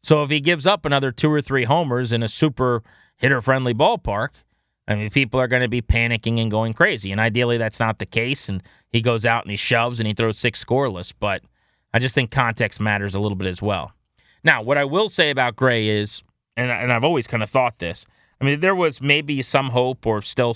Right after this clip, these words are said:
is perhaps, that he can connect all the dots and become, like, a front-of-the-rotation starter. I've always thought realistically, just from a stuff standpoint, a profile standpoint,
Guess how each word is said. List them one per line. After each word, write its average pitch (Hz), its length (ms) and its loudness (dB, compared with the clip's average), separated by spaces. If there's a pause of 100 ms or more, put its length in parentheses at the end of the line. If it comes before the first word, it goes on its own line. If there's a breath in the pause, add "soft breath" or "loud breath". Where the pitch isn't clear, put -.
is 120 280 0
perhaps, 117 580 -2
that 104 160 0 (760)
he 131 140 0
can 127 180 -4
connect 131 360 0
all 123 160 2
the 113 80 -4
dots 117 400 0
and 117 80 -2
become, 117 440 -2 (360 soft breath)
like, 110 100 0
a 107 60 -4
front-of-the-rotation 120 1000 0
starter. 120 480 -2 (480 soft breath)
I've 196 300 2
always 202 240 2
thought 156 340 2
realistically, 135 840 0
just 123 180 0
from 110 160 0
a 104 60 -2
stuff - 320 2
standpoint, 123 600 0
a - 60 -8
profile 107 560 2
standpoint, 95 640 -2